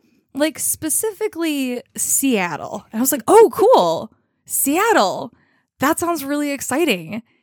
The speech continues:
Oh, you know someone in that area?" "Yeah, well, and," <laughs> is this working for you? "And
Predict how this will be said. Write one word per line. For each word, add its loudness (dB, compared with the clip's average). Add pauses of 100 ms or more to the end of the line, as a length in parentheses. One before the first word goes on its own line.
(200)
Oh, 6
you 0
know 2
someone 0
in 2
that 0
area?" -4 (1300)
"Yeah, 6
well, 4 (420)
and," 4
<laughs> -12
is -16
this -4
working -4
for -4
you? -4 (600)
"And 6